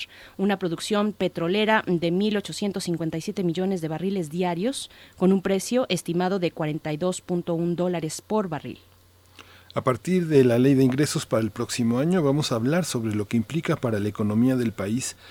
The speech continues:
Speaker 2: cómo gastar, cuánto y en qué escenarios permite vislumbrar el presupuesto para el próximo año ante los efectos económicos de la pandemia. Está con nosotros uno de nuestros grandes especialistas, él es Santiago Capraro, él es profesor de tiempo completo de la Facultad de Economía de la unam.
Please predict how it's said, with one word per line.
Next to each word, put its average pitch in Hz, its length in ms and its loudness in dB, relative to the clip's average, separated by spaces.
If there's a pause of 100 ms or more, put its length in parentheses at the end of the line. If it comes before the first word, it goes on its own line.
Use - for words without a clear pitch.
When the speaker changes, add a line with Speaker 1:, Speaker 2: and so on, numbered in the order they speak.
(240)
Speaker 2:
cómo 202 260 4
gastar, 110 400 -4 (100)
cuánto 110 360 -2 (420)
y 120 100 4
en 117 80 4
qué 170 120 4
escenarios 135 500 2
permite 127 460 2
vislumbrar 110 500 0
el 127 80 0
presupuesto 113 640 -6
para 110 160 -4
el 101 60 -4
próximo 117 440 0
año 131 200 2
ante 135 180 0
los 107 160 -2
efectos 127 400 -4
económicos 113 680 0
de 107 120 -2
la 104 80 -2
pandemia. 135 500 4 (560)
Está 139 200 -2
con 131 120 2
nosotros 131 600 -2
uno 123 360 4
de 127 160 0
nuestros 110 400 0 (100)
grandes 127 400 4
especialistas, 101 880 -6
él 113 140 0
es 104 100 -2
Santiago 101 480 -4
Capraro, 104 520 -4 (400)
él 113 100 2
es 110 80 -2
profesor 113 440 -2
de 110 80 0
tiempo 110 260 -4
completo 104 440 -6
de 107 60 0
la 95 80 -2
Facultad 98 360 -6
de 110 60 -2
Economía 101 380 -2
de 107 80 -2
la 98 80 -4
unam. 110 300 -2